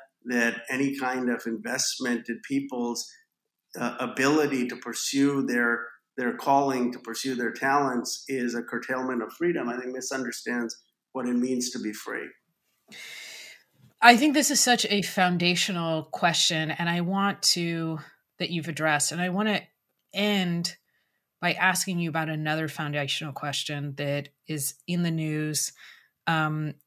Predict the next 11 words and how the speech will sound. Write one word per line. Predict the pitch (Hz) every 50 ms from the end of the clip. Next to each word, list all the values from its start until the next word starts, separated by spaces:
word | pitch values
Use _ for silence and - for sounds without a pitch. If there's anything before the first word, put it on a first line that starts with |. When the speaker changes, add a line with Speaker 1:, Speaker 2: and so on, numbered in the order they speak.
| _ -
Speaker 2:
and | 202 208 214 -
ask | 226 240 262 262 - -
you | 285 277
for | 262 - 277 247
help | 202 - - 226 226 233 226 -
in | - 190 190
terms | 180 - 208 196 185 175 190
of | 180 175
how | - - - 180 180 180
we | 180 180 185 170
can | 175 - - 170 165 160 156 160 160 160